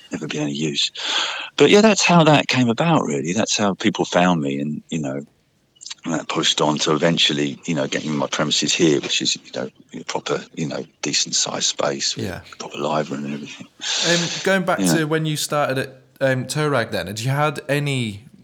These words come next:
Speaker 2: recording experience before that at all? Uh, did you, were you doing any home recordings?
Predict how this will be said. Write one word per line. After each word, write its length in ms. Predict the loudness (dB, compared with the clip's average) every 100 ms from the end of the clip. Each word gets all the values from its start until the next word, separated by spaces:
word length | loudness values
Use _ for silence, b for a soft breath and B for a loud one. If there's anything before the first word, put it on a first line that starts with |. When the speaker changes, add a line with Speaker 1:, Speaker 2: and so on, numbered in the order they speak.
| _ -18
Speaker 2:
recording 640 | -6 -6 -2 0 0 0
experience 680 | -4 -6 -2 0 0 -4 -8
before 840 | -14 -20 -12 -10 -8 -4 -2 0 -2
that 280 | -2 -2 -4
at 220 | -8 -2
all? 440 | 0 0 -4 -10 -6
Uh, 160 | -4
did 220 | -2 -2 0
you, 120 | 0
were 160 | 0 -2
you 100 | 0
doing 260 | 2 2
any 180 | 2 0
home 240 | 0 -2
recordings? 640 | -2 -4 -6 -6 -8 -10